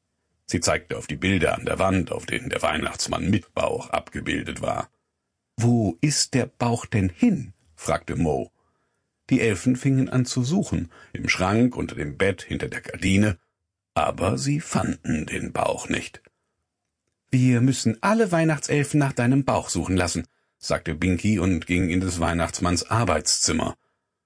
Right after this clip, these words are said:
Auf dem Schreibtisch stand ein Mikrofon.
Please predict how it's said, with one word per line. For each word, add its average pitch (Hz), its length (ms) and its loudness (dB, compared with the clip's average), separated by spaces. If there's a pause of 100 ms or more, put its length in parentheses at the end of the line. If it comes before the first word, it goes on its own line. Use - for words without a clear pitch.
(140)
Auf - 140 -12
dem 76 120 -4
Schreibtisch 104 720 0
stand 87 420 0
ein 117 300 2
Mikrofon. - 800 -6